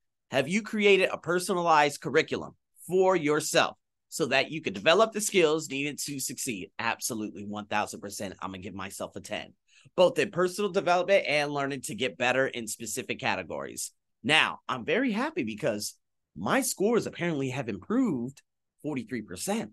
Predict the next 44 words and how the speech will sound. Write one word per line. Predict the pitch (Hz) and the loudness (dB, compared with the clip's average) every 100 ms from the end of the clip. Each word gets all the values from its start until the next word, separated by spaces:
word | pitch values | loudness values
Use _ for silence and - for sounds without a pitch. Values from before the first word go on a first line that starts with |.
| _ | _
That | 127 196 | -6 -2
makes | 202 175 | -4 -2
sense | 214 170 - | -4 -4 -6
'cause | 139 104 | -8 -6
remember, | 101 147 269 - - _ _ _ - | -4 -2 -2 -2 -8 _ _ _ -10
the | |
last | 90 123 277 - | -2 0 0 -2
time | 185 | -2
I | 110 | -2
had | 104 82 | -4 -6
done | 113 92 | -6 -8
this | 98 | -8
was | 123 104 | -8 -8
July. | 110 - 151 254 127 - _ _ _ _ _ | -10 -4 -2 -2 -4 -10 _ _ _ _ _
I | - 175 | 0 0
did | 214 | 0
the | 156 | 0
whole | 139 160 | 0 -2
Wheel | 139 147 123 | 0 -2 0
of | 110 | 0
Life | 117 110 | 0 0
with | 113 | -4
July. | 110 98 196 | -4 0 0
Remember | 233 98 98 110 | 0 -2 -4 -2
that? | 95 120 240 294 _ _ _ _ - | 2 4 4 0 _ _ _ _ -20
There | 78 | -14
was | 80 | -10
a | |
miscarriage. | 95 113 113 - 90 62 55 - - _ _ _ _ _ - | -8 -6 -8 -8 -10 -10 -14 -18 -18 _ _ _ _ _ -10
There | 90 | -8
was | 90 98 98 95 | -6 -4 -4 -6
the | - | -12
crazy | - 131 127 104 | -6 -4 -4 -6
bitch. | 92 85 - - - _ _ _ _ _ | -8 -10 -10 -12 -12 _ _ _ _ _
Uh, | 117 117 107 104 98 92 90 | 0 2 2 2 0 -2 -4
there | 104 | -8
was | 98 107 | -8 -10
the | |
death | 98 120 127 - | -6 -2 -2 -2
of | 107 | -6
someone | - 117 117 | -4 -2 -2
in | 113 | -4
the | 110 | -4
family. | 135 123 110 87 82 | -2 0 -2 -8 -16